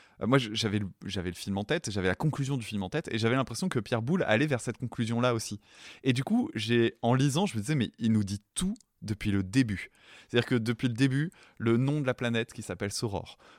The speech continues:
euh, le, les différentes choses qu'il, euh, observe chez, chez les singes,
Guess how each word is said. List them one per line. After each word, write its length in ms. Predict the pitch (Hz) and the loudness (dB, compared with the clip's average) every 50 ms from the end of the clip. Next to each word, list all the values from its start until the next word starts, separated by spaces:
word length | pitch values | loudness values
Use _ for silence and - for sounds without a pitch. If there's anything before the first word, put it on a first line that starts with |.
| - - | -6 0
euh, 360 | 104 104 101 101 101 104 101 | 2 4 4 6 6 6 6
le, 480 | 98 117 113 117 110 110 104 107 104 82 107 | 6 6 4 4 4 4 4 4 4 2 2
les 180 | 113 117 117 | 4 2 2
différentes 600 | 110 123 127 135 131 131 131 120 - - 120 110 | 2 0 0 0 0 0 0 -2 -2 0 0 0
choses 240 | 110 - - 143 135 | 0 0 -2 -4 -2
qu'il, 240 | - - 123 117 113 | -2 -2 0 2 4
euh, 220 | 110 104 98 101 - | 4 4 4 2 0
observe 440 | 120 110 - - 139 131 127 120 | -2 -4 -2 0 0 2 2 0
chez, 400 | 107 - - 107 107 107 101 101 101 | -2 -2 0 0 0 0 0 -2 -4
chez 200 | - - - 110 | -4 -4 -4 -2
les 80 | 104 104 | -2 -2
singes, 340 | - - 135 117 95 85 | -2 -2 -2 -2 -2 -4